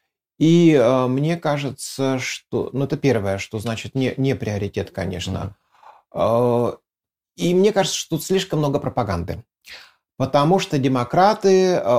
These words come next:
Speaker 1: у которых, э, шансов, э, большинство сохранить, э, в Палате представителей, э, <clears throat> как-то, как-то вот, в общем, не выглядит убедительным.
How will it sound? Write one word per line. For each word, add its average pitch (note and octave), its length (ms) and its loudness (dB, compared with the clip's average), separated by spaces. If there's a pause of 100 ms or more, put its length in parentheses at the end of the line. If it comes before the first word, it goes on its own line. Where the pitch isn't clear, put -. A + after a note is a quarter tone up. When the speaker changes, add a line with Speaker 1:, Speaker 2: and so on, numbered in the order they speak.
(100)
Speaker 1:
у B2 100 -2
которых, B2+ 640 0
э, G#2+ 760 -2 (1120)
шансов, A2+ 640 -4
э, G#2+ 480 -4
большинство A2 800 -6
сохранить, A2+ 600 -4
э, G2 140 -4
в - 60 -18
Палате G2+ 280 -2
представителей, G#2 920 -6
э, - 720 -8 (640)
<clears throat> - 840 -4
как-то, - 300 -4
как-то B2+ 340 -2
вот, A#2 240 -2
в A2+ 140 -2
общем, A#2 340 -4
не A#2 100 0
выглядит A2+ 440 -2
убедительным. C#3+ 760 -2